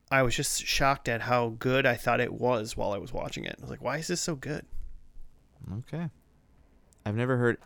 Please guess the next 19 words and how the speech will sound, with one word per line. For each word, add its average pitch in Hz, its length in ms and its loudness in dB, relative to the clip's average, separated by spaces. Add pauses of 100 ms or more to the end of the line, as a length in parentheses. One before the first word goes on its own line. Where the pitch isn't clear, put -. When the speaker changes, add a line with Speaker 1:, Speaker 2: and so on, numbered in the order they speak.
(100)
Speaker 2:
anyone 101 480 2
say 85 180 -4
that 82 120 -2
movie 76 220 -4
was - 180 -10
good. - 220 -10 (1080)
Speaker 1:
It's 160 380 4
like, 185 280 2
Speaker 2:
It - 140 -2
Speaker 1:
it's 160 160 -2
just, - 160 0
like, 247 260 -2 (680)
very 185 280 8
nuanced 139 600 6
in 120 80 0
a 117 80 0
way. 117 260 2
It, 113 80 0
uh, 113 380 0